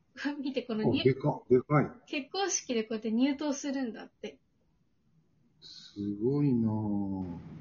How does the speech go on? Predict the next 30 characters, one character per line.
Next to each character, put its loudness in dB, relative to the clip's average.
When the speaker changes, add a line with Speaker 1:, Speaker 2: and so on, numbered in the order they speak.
Speaker 1:
う -6
ん、 -6
た -2
だ 4
し、 4
Speaker 2:
こ 4
の、 2
Speaker 1:
そ -8
う。 -14
Speaker 2:
こ -4
の 4
入 4
刀 2
し -10
た 4
い 0
と 0
思 4
う -2
カ -6
ッ 0
プ -6
ル -2
は -14
す -18
ご 4
い 4
ね、 -6
ま -6
ず。 -14